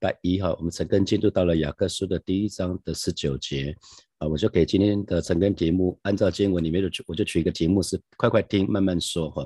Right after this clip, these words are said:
，“快快听，慢慢说”。我们刚刚有说一定要对照另外一个翻译哈，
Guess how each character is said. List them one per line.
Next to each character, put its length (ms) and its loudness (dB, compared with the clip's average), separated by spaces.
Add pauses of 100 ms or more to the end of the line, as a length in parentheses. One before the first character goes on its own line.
，“快 100 -6
快 140 -2
听， 180 -4
慢 240 -4
慢 140 -2
说”。 340 -6 (760)
我 80 -4
们 100 2
刚 160 4
刚 100 2
有 140 0
说 340 0 (140)
一 60 -4
定 160 0
要 100 2
对 180 -2
照 220 0
另 140 -2
外 80 -2
一 40 -2
个 80 -8 (200)
翻 180 -2
译 160 -4
哈， 180 -6